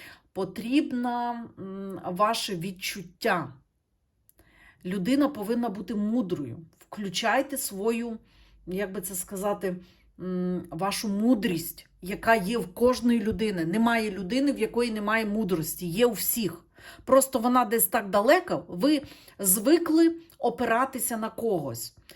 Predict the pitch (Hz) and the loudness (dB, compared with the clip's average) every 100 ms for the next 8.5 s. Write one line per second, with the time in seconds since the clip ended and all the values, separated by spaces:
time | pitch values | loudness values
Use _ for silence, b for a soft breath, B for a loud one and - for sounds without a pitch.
0 | B B _ 170 170 165 165 175 330 196 | B B _ -4 0 2 2 4 4 4
1 | 180 165 175 165 165 156 151 156 - B | 2 2 0 -2 -2 -6 -8 -10 -14 B
2 | B 175 220 311 277 214 185 160 151 151 | B -2 2 4 4 2 2 0 -2 -6
3 | - - 233 180 226 262 - - 180 277 | -4 0 0 2 8 8 6 -8 4 6
4 | 370 - - - _ _ - 277 - 202 | 6 0 -6 -20 _ _ 2 2 4 0
5 | 185 160 170 165 165 269 - 269 269 - | 0 2 2 0 8 8 8 4 4 6
6 | 330 381 - - - 170 160 240 247 202 | 6 6 0 -6 -14 -14 0 2 2 -4
7 | 202 320 381 - - 160 214 302 - - | 4 4 4 -2 -14 -6 0 0 -2 -14
8 | - 233 233 233 | -6 -2 0 -2